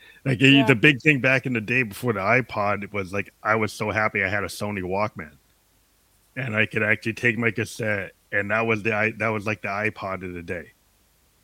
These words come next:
Speaker 1: You, you'd have, like, a
Speaker 2: Yes.
Speaker 1: little bag, like, a little bag you'd put on your shoulder, and you have all these cassettes.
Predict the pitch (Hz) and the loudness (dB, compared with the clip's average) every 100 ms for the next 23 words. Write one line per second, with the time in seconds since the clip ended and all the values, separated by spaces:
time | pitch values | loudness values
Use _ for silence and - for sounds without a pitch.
0 | _ 147 123 - 123 104 110 120 113 107 | _ -6 -6 -4 -6 -4 -2 -2 -2 -2
1 | 120 113 98 120 120 113 107 107 110 _ | 0 0 0 2 4 2 0 -6 -12 _
2 | _ _ _ - 110 123 120 92 110 113 | _ _ _ -10 -4 0 0 0 -4 -4
3 | 113 110 101 - 120 110 107 104 95 - | -4 -4 -10 -6 -4 -4 -6 -8 -12 -18
4 | - - 110 110 104 95 101 90 101 101 | -16 -8 -4 -4 -6 -8 -8 -8 -4 -4
5 | 107 98 - 98 - 113 92 - - | -6 -10 -14 -14 -6 -4 -4 -8 -20